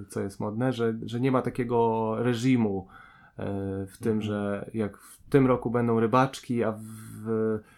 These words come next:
Speaker 1: kupiłem sobie rybaczki i w przyszłym będą, e, jakieś inne, e, spodenki, to już nie mogę się pojawić, bo ten, mam wrażenie, że ludzie tak podchodzą, przynajmniej młodzi ludzie, bardziej jakby, em,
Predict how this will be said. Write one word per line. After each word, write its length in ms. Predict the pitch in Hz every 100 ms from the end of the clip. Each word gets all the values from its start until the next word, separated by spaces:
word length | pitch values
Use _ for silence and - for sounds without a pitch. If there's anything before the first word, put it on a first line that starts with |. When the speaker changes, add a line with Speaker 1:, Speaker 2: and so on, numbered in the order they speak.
| - - _ 165
Speaker 1:
kupiłem 260 | - 117 117
sobie 220 | 117 113
rybaczki 680 | 117 135 127 - 117 113 110
i 80 | 110
w 80 |
przyszłym 420 | - 131 - 117 113
będą, 540 | 113 113 110 110 107
e, 200 | 110 110 104 _ 107 104 113 -
jakieś 340 | - 117 120 -
inne, 680 | 127 123 117 110 107 107 - 107 107 110
e, 40 |
spodenki, 560 | 107 - 117 123 131 123
to 100 | 120
już 240 | 117 -
nie 320 | 127 117 123
mogę 240 | 123 127 117
się 140 | 117
pojawić, 440 | 117 113 113 110 104
bo 140 | 104
ten, 180 | 98 95
mam 160 | 107
wrażenie, 360 | 110 110 117 113
że 80 | 113
ludzie 240 | 117 113
tak 220 | 110 107 - _ _
podchodzą, 500 | 123 123 127 117 110
przynajmniej 480 | 107 110 107 107 101 - - - _ - -
młodzi 400 | 107 120 117 107
ludzie, 360 | 107 104 107 104 104 101
bardziej 460 | 101 107 101 104
jakby, 560 | 98 95 101 98 95 98 -
em, 420 | 107 101 101 98